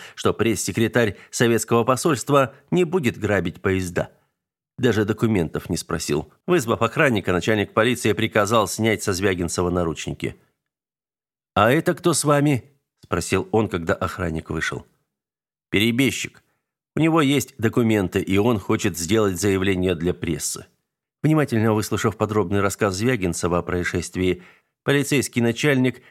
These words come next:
неожиданно заявил: "Так вас награждать надо за спасение граждан, а не наказывать".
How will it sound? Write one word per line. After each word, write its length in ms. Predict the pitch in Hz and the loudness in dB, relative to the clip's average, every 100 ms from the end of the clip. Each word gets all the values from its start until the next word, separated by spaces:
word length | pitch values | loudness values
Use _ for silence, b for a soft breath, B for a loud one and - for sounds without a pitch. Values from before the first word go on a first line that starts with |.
| - | -4
неожиданно 840 | 143 139 120 113 117 107 107 104 | 0 2 0 -2 -2 -2 -2 -2
заявил: 560 | 92 104 110 92 78 - _ _ _ _ _ _ | -4 -4 -4 -4 -6 -8 _ _ _ _ _ _
"Так 200 | 78 - | -6 0
вас 240 | 98 120 | 2 2
награждать 640 | 127 110 123 98 104 175 | 0 0 0 2 0 0
надо 260 | 165 135 95 | 0 0 0
за 120 | 90 | -2
спасение 560 | 90 95 - 110 104 104 | -2 -2 0 0 2 0
граждан, 540 | 90 104 95 90 101 - | 2 2 2 0 -2 0
а 80 | |
не 120 | 110 101 | 0 2
наказывать". 680 | 101 - 104 95 101 87 | 0 2 0 2 0 -2